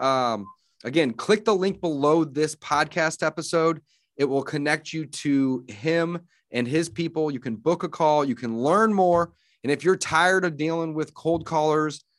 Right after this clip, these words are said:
that have to get through thousands and thousands of people because they don't understand humor, they don't understand sarcasm, they don't speak good English,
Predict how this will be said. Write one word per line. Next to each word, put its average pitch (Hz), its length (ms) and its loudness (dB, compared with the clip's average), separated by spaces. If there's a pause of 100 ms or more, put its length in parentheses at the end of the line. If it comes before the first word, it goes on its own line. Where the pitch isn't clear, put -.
(180)
that 123 120 -2
have 147 200 0
to 147 80 -4
get 151 260 -2
through 147 200 -2
thousands 165 920 0
and 147 220 -6
thousands 160 520 0
of 190 140 -4
people 160 540 -4 (300)
because 123 300 -2
they 123 140 0
don't 131 400 4
understand 143 580 -4
humor, 104 460 -6 (120)
they 104 100 -6
don't 135 380 -2
understand 131 520 -6
sarcasm, 92 840 -6 (280)
they 117 200 0
don't 135 480 -2
speak - 460 -6
good 113 320 0
English, 82 640 -10